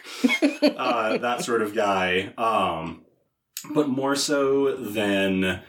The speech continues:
uh, than this great mage, uh, Anais just knew him as Great Uncle Jokey. Uh, so she would go to visit him every summer until one year, right around Christmas time,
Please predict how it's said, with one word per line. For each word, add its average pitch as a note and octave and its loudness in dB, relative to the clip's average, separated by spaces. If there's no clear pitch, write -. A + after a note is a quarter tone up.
uh, F#2 0
than G2 0
this F#2+ 0
great G2 0
mage, F2 0
uh, F#2 -2
Anais G2 0
just - -2
knew F2+ 0
him F2+ -2
as F2+ 0
Great F#2 0
Uncle F2 -6
Jokey. - -8
Uh, G#2+ 0
so - -2
she - 0
would C#3 -2
go E3+ 0
to D#3+ 0
visit G#2 0
him F#2+ 0
every G2+ 0
summer E2+ -2
until F#2 0
one G2 0
year, G2 2
right F#2 0
around G#2 0
Christmas G2 -2
time, E2 -4